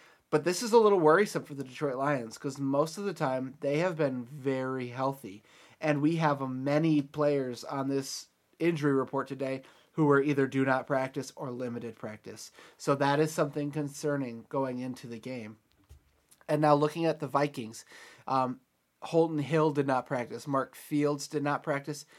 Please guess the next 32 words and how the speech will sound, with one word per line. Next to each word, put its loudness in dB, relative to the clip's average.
Cameron 2
Dantzler -2
did -4
not 0
practice. -4
Harrison -4
Hand -4
was -8
limited -2
practice. -2
Those 6
are 4
all 6
corners -2
for 0
the -6
Vikings. -6
So -4
if -10
all 4
of -4
them -2
don't -2
play, -6
that's -8
very -2
good -2
for -6
our -2
wide -2
receiver -6
group. -12